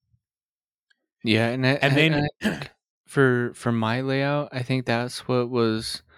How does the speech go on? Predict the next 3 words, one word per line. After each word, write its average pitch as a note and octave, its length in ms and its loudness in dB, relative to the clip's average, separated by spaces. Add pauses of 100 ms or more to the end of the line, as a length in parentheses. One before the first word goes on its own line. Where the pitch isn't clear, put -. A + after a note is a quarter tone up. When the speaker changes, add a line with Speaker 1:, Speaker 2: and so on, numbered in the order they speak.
(1800)
Speaker 1:
annoying B2 800 2 (140)
for F#3+ 220 4
me, A3+ 320 2